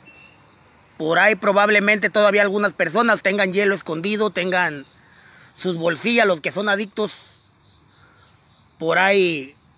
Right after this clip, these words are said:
eh, tal vez todavía tengan ahí, pues, su vicio guardado.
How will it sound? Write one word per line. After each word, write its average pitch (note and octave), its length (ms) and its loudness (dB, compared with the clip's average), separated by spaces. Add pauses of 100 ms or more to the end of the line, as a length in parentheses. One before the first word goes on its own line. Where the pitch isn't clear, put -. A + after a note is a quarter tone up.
(160)
eh, C#3+ 800 -4 (1040)
tal G3 180 0
vez F#3+ 120 -4
todavía G3+ 260 2
tengan G3 360 0
ahí, E3+ 580 -6 (1040)
pues, F3+ 180 -2
su F#3 120 -6
vicio A3 280 0
guardado. B3 600 2